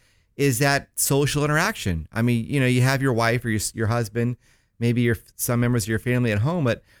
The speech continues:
that isn't the same as having that social interaction, that challenge, that, that dialogue that occurs with coworkers that you, you really don't, uh, realize how important it is until it's gone.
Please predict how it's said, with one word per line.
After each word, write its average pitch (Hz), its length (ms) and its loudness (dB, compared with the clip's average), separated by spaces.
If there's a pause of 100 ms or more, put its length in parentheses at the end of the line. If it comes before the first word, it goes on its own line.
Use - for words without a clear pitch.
(180)
that 147 160 0
isn't 185 220 0
the 156 40 -2
same 156 340 0
as 131 120 -2
having 139 280 0
that 117 120 0
social 139 640 0 (300)
interaction, 120 640 0
that 101 140 -2
challenge, 127 640 -2
that, 110 240 -2 (460)
that 120 280 -2
dialogue 123 580 0
that 110 160 0
occurs 120 640 -2
with - 260 -8
coworkers 110 760 -2
that 123 100 0
you, 123 200 0
you 123 120 -2
really 151 260 2
don't, 135 320 0 (640)
uh, 117 320 0
realize 139 360 0
how 120 140 0
important 127 560 -4
it 143 80 0
is 147 220 0
until 127 260 0
it's 107 140 -4
gone. 117 460 -2